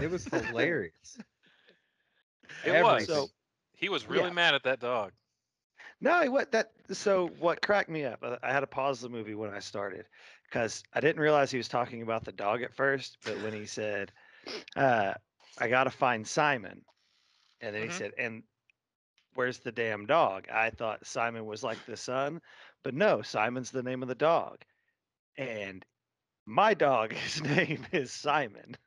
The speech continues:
Speaker 3: <laughs> And he's
Speaker 2: So
Speaker 3: also a terrier. So when he walk-, the, the first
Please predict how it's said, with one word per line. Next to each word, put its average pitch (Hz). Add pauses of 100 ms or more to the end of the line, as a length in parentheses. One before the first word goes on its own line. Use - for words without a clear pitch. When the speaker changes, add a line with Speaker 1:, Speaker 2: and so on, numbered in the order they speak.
(300)
Speaker 3:
<laughs> 180 (800)
And 135
he's 139
Speaker 2:
So 175
Speaker 3:
also 180
a 127
terrier. 131 (320)
So 139
when 127
he 131
walk-, 143
the, 113 (120)
the 110 (200)
first 147